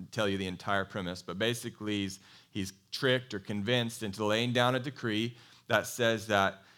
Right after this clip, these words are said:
anyone who prays to any god or any man besides King Darius for the next month is gonna get thrown into the lion's den, right? These people are just trying to set Daniel up,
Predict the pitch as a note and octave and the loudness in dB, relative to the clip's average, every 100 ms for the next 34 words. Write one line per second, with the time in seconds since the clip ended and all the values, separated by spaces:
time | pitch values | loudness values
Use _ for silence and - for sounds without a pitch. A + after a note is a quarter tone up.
0 | _ _ B2+ D#3+ F3+ F3 F3 E3 C3+ - | _ _ -2 0 4 6 6 4 2 2
1 | C3+ C3 C3+ - A2 - B2 D#3 D#3 D3 | 4 4 2 -2 -4 0 0 2 6 8
2 | C#3+ B2+ G#2+ C#3+ D#3 B2 A#2+ A2 A2+ - | 8 6 0 0 2 4 4 2 -4 2
3 | C3 C3+ E3 - E3+ F3+ C3+ G#2+ G2+ G#2 | 6 6 6 -2 -4 0 2 4 4 0
4 | - G2+ G2+ B2 D#3+ - A2 G2 A2+ - | -4 -4 0 0 0 -2 0 0 -2 -10
5 | - - F#2+ G#2+ G2+ F#2 - A#2 A2+ A2 | -20 -14 -6 -4 -2 -4 -2 0 2 0
6 | G2+ G#2 F#2+ F2+ E2+ D#2 - G#1 - F2 | -4 0 2 2 -2 -8 -14 -16 -6 -2
7 | A#2 C3 - - - A#2+ A2 A2 A2 G2+ | 0 -2 -8 -20 -10 -8 -4 -2 -2 -4
8 | B2 A2 G2 - G#2+ F#2+ F#2 F#2 F2 D#2+ | 0 0 -2 -2 -2 0 -2 -4 -4 -6
9 | D2+ - | -6 -8